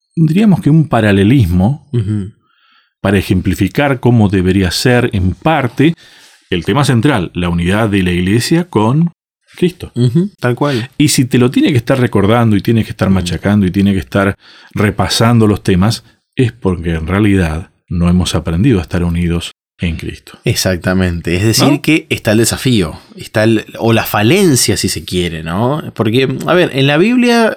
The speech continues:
Speaker 2: la repetición es énfasis.
Speaker 1: Ujú.
Speaker 2: Cuando hay la repetición de un concepto, significa que es importante.
Speaker 1: Claro.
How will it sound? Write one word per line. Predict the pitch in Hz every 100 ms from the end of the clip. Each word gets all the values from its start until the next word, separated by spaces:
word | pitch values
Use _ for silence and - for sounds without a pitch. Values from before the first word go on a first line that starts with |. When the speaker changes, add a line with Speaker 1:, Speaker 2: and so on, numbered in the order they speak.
| -
Speaker 2:
la | 120 110
repetición | 113 107 110 107 - 202
es | 160
énfasis. | 160 131 95 82 - 85
Speaker 1:
Ujú. | 107 107 143 - _
Speaker 2:
Cuando | _ 104 101 98 101 98 95 92 92 - _ -
hay | 113 135
la | 131 110
repetición | 110 95 101 131
de | 135
un | 123
concepto, | 123 123 117 127 120 156
significa | - 117 165 -
que | 185
es | 165
importante. | 131 - - - 165 170 110 -
Speaker 1:
Claro. | - 92 80